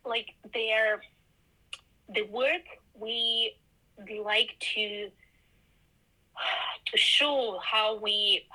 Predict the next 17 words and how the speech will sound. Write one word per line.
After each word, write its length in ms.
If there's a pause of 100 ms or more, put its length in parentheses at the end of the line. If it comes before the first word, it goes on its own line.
(120)
have 200 (220)
worked 680 (600)
for 280 (460)
bringing 680 (580)
those 520
designs 760
to 280
someone 680
who 200
will 220
have 360
them 220 (120)
for, 200 (1160)
for 160
new 500 (240)
family 400
heritage, 640